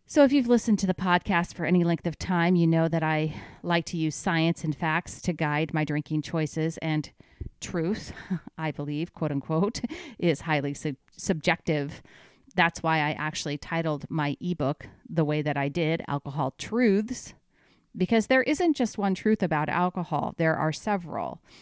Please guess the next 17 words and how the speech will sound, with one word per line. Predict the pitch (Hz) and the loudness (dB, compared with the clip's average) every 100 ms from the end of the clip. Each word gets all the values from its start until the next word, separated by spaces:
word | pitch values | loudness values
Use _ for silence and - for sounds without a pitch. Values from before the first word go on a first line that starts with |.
| - - - | -20 -20 0
And | 185 175 - | 2 2 -2
while | 175 180 180 175 | 0 2 2 0
it | 190 175 | -2 0
is | 175 - | -2 -4
absolutely | 185 208 233 - 208 196 247 - 180 | -4 -2 -4 -2 0 2 2 0 -2
true | - - 247 185 160 | -2 0 4 6 4
that | 165 | 0
the | - | -2
safest | 170 220 226 214 - | -2 0 0 -2 -4
amount | 170 170 196 | 0 2 0
of | 113 160 | 0 -2
alcohol | 151 156 160 180 160 - | -2 -4 -6 -2 -2 -2
for | 180 170 | 2 2
physical | - 240 277 381 320 202 | 4 4 4 0 2 0
health | 190 196 180 - | 4 4 4 2
is | 196 185 175 190 | 0 0 -2 -8
zero, | 180 165 214 247 160 82 123 233 | -6 0 2 4 2 0 -2 -4